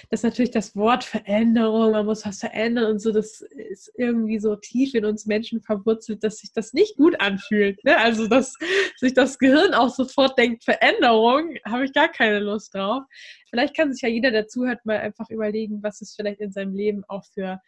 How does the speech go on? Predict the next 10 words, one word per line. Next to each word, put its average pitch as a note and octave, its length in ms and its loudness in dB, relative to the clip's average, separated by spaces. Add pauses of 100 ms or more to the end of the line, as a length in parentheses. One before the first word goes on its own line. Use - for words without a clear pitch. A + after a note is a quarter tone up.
(220)
positive C4+ 580 -4
Veränderungen F#3+ 640 -12
gab. F#3+ 260 -8
Also, F#3+ 220 -10
dass G#3 160 -12
man G3+ 240 -10
so G3+ 100 -10
ein G3 80 -10
bisschen, F#3+ 680 -10
ja, G#3 380 -8